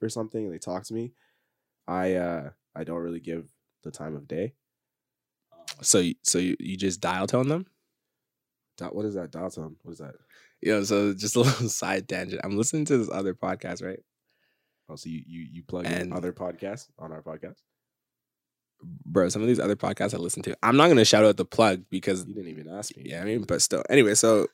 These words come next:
Speaker 2: I'm listening to the other podcast, and they, there's a, th-, on Twitter, there's a thing called, there's, um, the account for Plenty of Fish. Like, they put out a, they put out new dating terms for twenty twenty.
Speaker 1: Oh, Plenty of Fish, the dating app.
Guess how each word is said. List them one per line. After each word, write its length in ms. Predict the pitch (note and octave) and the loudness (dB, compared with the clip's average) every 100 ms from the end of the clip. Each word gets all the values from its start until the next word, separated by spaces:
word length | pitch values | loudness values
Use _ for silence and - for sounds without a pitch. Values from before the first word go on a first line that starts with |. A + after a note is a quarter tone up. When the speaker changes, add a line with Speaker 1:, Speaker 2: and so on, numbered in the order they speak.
| _ | _
Speaker 2:
I'm 100 | A2+ | 2
listening 200 | C3+ D#3 | 4 6
to 60 | D#3+ | 4
the 80 | B2 | 2
other 120 | G#2+ | 2
podcast, 500 | G#2 G2 F2+ E2+ - - - - _ _ _ | 0 -2 -2 -6 -8 -14 -20 -20 _ _ _
and 480 | - G#2+ G#2+ G2+ - - | 0 2 2 0 -4 0
they, 540 | G#2+ A2+ A2 G2+ F#2 - _ _ - | 4 6 4 2 -2 -6 _ _ 0
there's 200 | A2+ A2 | 2 2
a, 80 | - - | -2 -4
th-, 120 | - - | -6 -2
on 100 | A2 | 0
Twitter, 340 | - C#3 D3 | 4 8 8
there's 200 | G2+ G#2+ | 6 2
a 60 | G#2+ | 0
thing 340 | - G#2+ G#2+ | 0 -2 -2
called, 260 | G2 G2 F#2+ _ _ _ | -4 -4 -6 _ _ _
there's, 240 | G#2+ A2 G#2+ | 0 0 0
um, 380 | G2+ F2+ D#2+ - _ - - _ _ - _ _ _ | -4 -6 -12 -18 _ -14 -14 _ _ -20 _ _ _
the 80 | A2 | -4
account 280 | G#2+ A2 A2 | -2 -2 0
for 100 | A2 | -2
Plenty 280 | - G#2+ G#2+ | -2 -6 -6
of 100 | A#2 | -6
Fish. 360 | - E3+ - - _ _ _ _ _ _ _ _ | -6 -8 -10 -20 _ _ _ _ _ _ _ _
Like, 280 | F#2+ F2+ - _ _ | -16 -16 -18 _ _
they 160 | - G2 | 0 4
put 180 | - G#2+ | 6 8
out 160 | A2 | 8
a, 300 | B2 A2 F#2 - - | 8 6 4 0 -2
they 100 | G#2 | 0
put 200 | - A2 | 2 4
out 180 | A2+ F2+ | 4 2
new 400 | G2 G#2+ A#2+ B2 | 0 2 4 2
dating 420 | G2 G#2 G#2+ G2+ | 2 2 2 0
terms 300 | G#2 F2+ F2+ | -2 -2 -4
for 120 | - | -6
twenty 300 | F2+ - F#2+ | -6 -4 -4
twenty. 300 | F2+ E2+ - - | -6 -8 -10 -8
Speaker 1:
Oh, 120 | B2+ | -8
Plenty 260 | A#2 A#2+ B2 | -6 -6 -6
of 60 | |
Fish, 140 | A#2+ A2 | -6 -6
the 80 | |
dating 280 | F#2 A#2 G#2 | -2 -2 -2
app. 180 | D2+ | -8